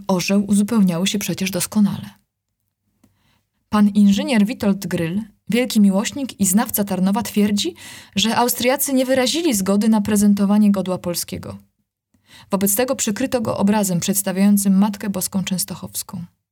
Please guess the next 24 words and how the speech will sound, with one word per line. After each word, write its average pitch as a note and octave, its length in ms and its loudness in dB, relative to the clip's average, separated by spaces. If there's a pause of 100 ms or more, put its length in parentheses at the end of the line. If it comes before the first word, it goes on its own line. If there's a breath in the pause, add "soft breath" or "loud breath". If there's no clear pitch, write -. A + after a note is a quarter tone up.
(1300 loud breath)
Kiedy A3 180 0
nastała C4 340 2
wolność G#3 580 0
w - 60 -20
tysiąc G3+ 340 2
dziewięćset G3+ 480 0
osiemnastym G3+ 520 2
roku, G3+ 280 -4 (380 soft breath)
godło B3 380 0
odsłonięto. G3 720 -4 (1160)
Po G3+ 100 -4
dwudziestu G#3 460 0
latach, F#3 420 -2
gdy F#3+ 120 -8
zaczęła G3+ 280 0
się G3+ 140 -2
okupacja, G#3 500 -4 (480 loud breath)
zabłocianie G#3+ 540 0
z B3 40 -2
obawy, B3+ 260 2
że A3+ 120 2
Niemcy A3+ 320 2
zniszczą G#3 500 0
orła, F#3 360 -4